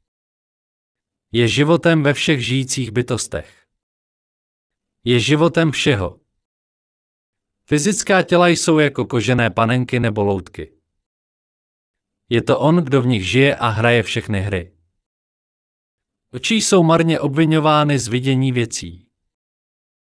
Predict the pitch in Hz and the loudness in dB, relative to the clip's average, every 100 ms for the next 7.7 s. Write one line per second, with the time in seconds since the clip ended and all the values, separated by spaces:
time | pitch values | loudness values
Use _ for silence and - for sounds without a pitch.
0 | _ _ _ 117 120 131 147 151 135 147 | _ _ _ -4 0 0 2 0 2 0
1 | 143 165 151 123 127 135 123 131 - - | 2 0 0 0 0 0 -4 -6 -6 -6
2 | 87 _ _ _ _ _ _ _ _ _ | -8 _ _ _ _ _ _ _ _ _
3 | _ _ _ _ _ _ _ - - 165 | _ _ _ _ _ _ _ -14 -6 -2
4 | 180 202 196 190 151 170 175 170 170 165 | 0 2 2 2 2 0 2 2 2 0
5 | - 135 117 123 151 143 123 120 120 139 | 0 0 0 2 2 2 0 0 -2 -2
6 | 135 143 135 127 - 131 135 139 135 123 | 0 2 2 -2 -2 -4 0 0 0 -2
7 | 127 135 127 101 87 80 82 | -2 -2 -2 -2 -6 -12 -18